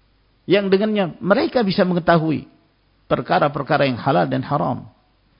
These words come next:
Maka, seorang yang memiliki ilmu, Penting untuk berhadapan dengan masyarakat. Agar dia mampu membimbing mereka, mengarahkan mereka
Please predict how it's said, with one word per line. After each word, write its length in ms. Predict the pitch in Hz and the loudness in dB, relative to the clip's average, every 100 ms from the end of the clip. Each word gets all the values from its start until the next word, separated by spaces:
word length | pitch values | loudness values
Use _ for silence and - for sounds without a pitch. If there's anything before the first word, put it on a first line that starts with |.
| _ _ _ _ - | _ _ _ _ -8
Maka, 420 | 104 131 135 - - _ _ _ _ _ _ | -4 0 -2 -4 -14 _ _ _ _ _ _
seorang 540 | - - - 139 120 120 | -10 -6 0 2 2 2
yang 100 | 113 | 2
memiliki 400 | 117 120 113 - | 4 4 4 2
ilmu, 460 | 143 139 160 247 - _ _ _ _ _ _ _ _ _ _ _ - | 4 4 2 -4 -16 _ _ _ _ _ _ _ _ _ _ _ 0
Penting 400 | 147 160 156 131 | 0 2 -2 -2
untuk 240 | 117 107 | -4 -4
berhadapan 560 | 113 104 117 120 - 131 123 | -6 -6 -4 -4 -4 -4 -2
dengan 160 | 123 | -4
masyarakat. 640 | 123 117 - 135 135 117 - _ _ _ _ _ _ _ _ _ _ _ _ _ - | -4 -4 -4 -4 -6 -10 -12 _ _ _ _ _ _ _ _ _ _ _ _ _ -4
Agar 320 | 131 120 113 | 0 2 0
dia 240 | 110 110 | 0 -2
mampu 880 | 104 127 147 139 143 151 156 151 147 | 0 0 -2 -4 0 2 4 2 0
membimbing 640 | 139 110 110 147 139 131 120 | 0 -2 -2 -2 -2 -2 -2
mereka, 560 | 139 135 131 127 120 | -2 -4 -4 -4 -4
mengarahkan 720 | 120 - - 110 135 - 127 | -6 -8 -8 -6 -6 -8 -8
mereka 640 | 127 135 151 - 147 147 | -4 -2 -2 -2 -2 -4